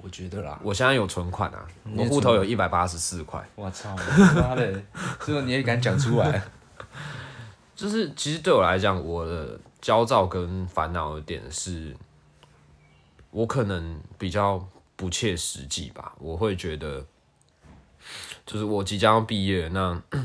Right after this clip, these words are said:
Speaker 2: <clears throat> 可能当然我也不是说能力特别出众，那我很害怕我接下来找到的工作会不会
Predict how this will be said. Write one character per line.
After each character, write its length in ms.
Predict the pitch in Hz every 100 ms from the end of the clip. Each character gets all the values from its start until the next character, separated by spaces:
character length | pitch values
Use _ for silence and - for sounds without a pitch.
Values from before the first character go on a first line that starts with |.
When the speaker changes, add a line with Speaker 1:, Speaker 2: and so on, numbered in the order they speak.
| 98 -
Speaker 2:
<clears throat> 360 | _ _ _ -
可 120 | 101
能 160 | 98
当 160 | 107 123
然 160 | 110 95
我 100 | 90
也 60 |
不 160 | 78 95
是 80 | 107
说 180 | 107
能 180 | 104 90
力 140 | 98 98
特 140 | 101
别 120 | 80
出 240 | 78 - 87
众， 300 | 90 73 90
那 260 | 92 85 - - - - _ _
我 140 | - 123
很 160 | 98
害 180 | 95 113
怕 320 | 98 107 95
我 400 | 87 87 95 73 60 - _ -
接 220 | 127 127
下 180 | 123 92
来 100 | 92
找 220 | 87 76
到 140 | 95
的 60 | 90
工 220 | 85 82
作 400 | 82 92 69 82 - _ _ _ _ _ _ -
会 180 | 120
不 160 | 95 90
会 400 | 98 95 82